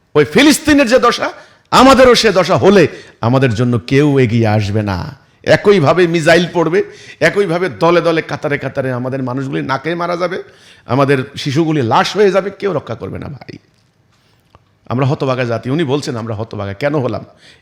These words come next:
এটা নিয়েই কাজ করছি। আজকে তো আমার বিরুদ্ধে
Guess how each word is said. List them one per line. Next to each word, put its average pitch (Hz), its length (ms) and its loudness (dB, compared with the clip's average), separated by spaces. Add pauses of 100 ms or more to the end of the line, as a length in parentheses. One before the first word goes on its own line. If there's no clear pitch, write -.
এটা 110 240 0
নিয়েই 123 240 0
কাজ - 300 -8
করছি। - 400 -6 (480)
আজকে 120 240 -10
তো 160 220 -6
আমার 160 300 2
বিরুদ্ধে 151 520 -2